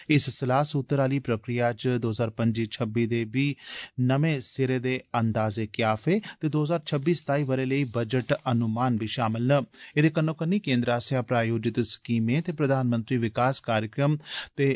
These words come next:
दोआर प्रावधानें सरबंधी राजस्व ते निवेश पहलुएं पर बी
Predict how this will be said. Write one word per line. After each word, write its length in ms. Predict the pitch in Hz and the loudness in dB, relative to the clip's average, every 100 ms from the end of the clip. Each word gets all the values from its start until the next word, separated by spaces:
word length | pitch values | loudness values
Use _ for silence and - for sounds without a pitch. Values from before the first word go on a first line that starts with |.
| 151 117 | -2 -4
दोआर 400 | 151 139 131 - | 0 2 0 -2
प्रावधानें 600 | 135 110 104 110 120 139 | 0 0 0 -2 0 2
सरबंधी 500 | 151 131 110 113 127 | 2 -2 -2 0 0
राजस्व 560 | 117 104 113 110 160 170 - | 0 0 -2 -2 -2 -2 0
ते 140 | 151 | 0
निवेश 520 | 117 107 104 147 180 - | 2 0 0 0 0 -2
पहलुएं 340 | 123 127 127 | -2 0 -2
पर 180 | 110 147 | 2 0
बी 180 | 127 | 2